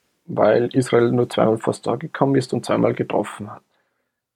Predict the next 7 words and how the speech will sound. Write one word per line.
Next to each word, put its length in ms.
Ähm, 400
eigentlich 460
müsstest 420
du 160
hier 300
als 160
Teamchef 720